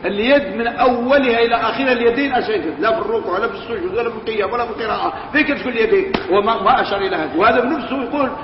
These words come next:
"ما رأيت رسول الله صلى الله عليه وسلم قائما إلا كان واضعا يده". قالوا: "حتى القيام بعد الركوع هذا وقت قيام". لا، هذا قيام خاص، هذا قيام مقيد. أما ذاك القيام إذا أطلق فينصرف القيام بالقراءة.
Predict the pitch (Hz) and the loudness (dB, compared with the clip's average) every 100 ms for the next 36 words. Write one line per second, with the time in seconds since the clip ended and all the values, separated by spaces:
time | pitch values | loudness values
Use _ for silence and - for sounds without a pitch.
0 | - 233 240 226 226 214 226 233 202 220 | 0 2 4 2 -2 -4 -2 -4 -2 -2
1 | 214 214 - 220 226 262 240 240 247 226 | -2 -4 0 -2 -2 -4 -2 0 -2 -2
2 | 226 254 277 - - - - 233 247 233 | -2 0 0 -2 -8 0 2 4 2 4
3 | 277 247 - - 262 269 262 262 254 262 | 4 4 2 -2 0 -2 -2 -2 -4 0
4 | 277 254 254 - 240 208 170 160 254 339 | 0 2 2 0 0 0 2 2 4 4
5 | 311 - - - - - 185 233 240 226 | 4 0 -6 -10 -12 -6 -4 -2 -2 -2
6 | 254 247 - 170 185 330 339 330 180 359 | 0 0 -2 -6 -6 -6 -8 -8 -6 0
7 | 247 - - - - - 392 320 240 - | 2 2 -6 -12 -10 -4 0 2 2 0
8 | 190 - - 208 220 220 269 208 202 226 | -2 -10 -2 -2 0 0 2 2 2 4
9 | 294 233 240 302 - 254 - 349 302 453 | 2 2 2 0 -2 -2 -2 -2 -2 -2
10 | - 285 - 202 240 262 | -2 -2 -2 0 2 2